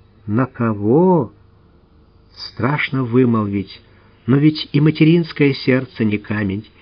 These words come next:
Ведь поймите, господа, ведь мать же, мать! Кто помог, поддержал, утешил в страшную минуту, как не Володенька?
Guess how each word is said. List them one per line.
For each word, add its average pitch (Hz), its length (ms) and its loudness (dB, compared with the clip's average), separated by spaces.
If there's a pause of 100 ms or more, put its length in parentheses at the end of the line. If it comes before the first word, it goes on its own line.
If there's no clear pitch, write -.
(140)
Ведь 127 200 0
поймите, 143 600 2
господа, 123 680 -2
ведь 120 300 -2
мать 139 420 0
же, 107 360 -4
мать! 143 760 0 (840)
Кто 190 300 2
помог, 98 600 -4
поддержал, 117 960 0 (240)
утешил 151 580 2
в - 80 -12
страшную 117 600 -4
минуту, 113 500 0 (260)
как - 240 -6
не 131 100 2
Володенька? 110 1000 0